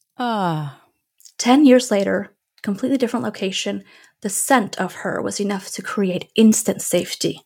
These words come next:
Speaker 2: within me.
Speaker 1: Yeah. I think that we are such authentic beings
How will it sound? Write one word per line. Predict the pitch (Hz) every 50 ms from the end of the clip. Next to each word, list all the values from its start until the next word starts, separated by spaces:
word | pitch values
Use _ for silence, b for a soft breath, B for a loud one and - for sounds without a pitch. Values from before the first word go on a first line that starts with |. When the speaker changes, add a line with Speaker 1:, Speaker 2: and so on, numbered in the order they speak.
| _
Speaker 2:
within | - 190 - 196 - -
me. | - - - - _ _ _ _ _ _ _ _ _ _ _ _ _ - - _
Speaker 1:
Yeah. | 170 160 147 135 147 _ _ _ _ _ b b b b b b b b b b b b b _
I | 202 214 233
think | - - - 208 202 202 196 - - -
that | 180 165 160 156 151 - - _ _ _ _ _ _ _ -
we | 175 180 208 214 208 214 226 233 233 - -
are | 170 170
such | - - - - 180 180 - - - -
authentic | 170 170 165 - - - 160 160 160 - - 170 165 - _ - - _ _ _ _ - 151 131
beings | - 156 151 170 175 185 208 220 233 233 - - - - - -